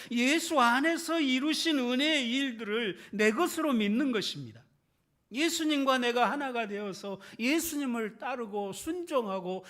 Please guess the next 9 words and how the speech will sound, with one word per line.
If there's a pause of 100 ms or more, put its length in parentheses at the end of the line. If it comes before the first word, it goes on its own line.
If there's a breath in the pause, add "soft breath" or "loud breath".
예수님을
닮아가는
것입니다. (240 loud breath)
그게
믿음입니다. (1500)
"주여
믿습니다"가
믿음이
아니에요.